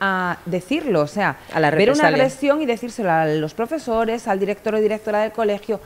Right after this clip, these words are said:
Speaker 1: a los padres, incluso a la pre-, la propia víctima, porque le dicen, "Mm, que como te chives va a ser peor".
Speaker 2: Sí, sí, muchas veces la represalia, bueno, pero eso pasa en todo tipo de acoso. La verdad es que la mayoría de las veces nunca se denuncia.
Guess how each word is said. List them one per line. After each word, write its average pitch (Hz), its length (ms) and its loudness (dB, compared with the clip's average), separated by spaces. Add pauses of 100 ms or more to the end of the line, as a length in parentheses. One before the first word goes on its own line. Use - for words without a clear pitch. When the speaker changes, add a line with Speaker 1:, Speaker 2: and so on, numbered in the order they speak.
(260)
Speaker 1:
a 196 120 2
los 196 200 0
padres, 208 400 0
incluso 175 420 -2
a - 20 6
la 147 140 6
pre-, 220 260 -2
la 175 140 0
propia 208 300 0
víctima, 247 380 -2
porque 170 300 -6 (680)
le 170 160 4
dicen, 160 400 -4
"Mm, 143 320 0
que 135 160 -4
como 131 220 -4
te 131 140 -6
chives 151 300 -6
va 196 60 -2
a 202 40 -8
ser 180 120 -10
peor". 185 340 -6
Speaker 2:
Sí, 196 220 0
sí, 175 260 -2 (240)
muchas 165 260 0
veces 160 240 0
la 147 100 2
represalia, 147 540 0
bueno, 156 200 -2
pero 151 120 2
eso 156 140 -4
pasa 156 260 -2
en 156 100 -4
todo 156 200 -2
tipo 151 260 -4
de 135 100 0
acoso. 135 380 -6 (680)
La 156 200 0
verdad 143 300 2
es 156 60 -2
que 170 160 0
la 160 100 2
mayoría 151 380 0
de 156 80 4
las 151 140 2
veces 156 260 -4
nunca 156 240 -4
se 139 140 -8
denuncia. 131 520 -8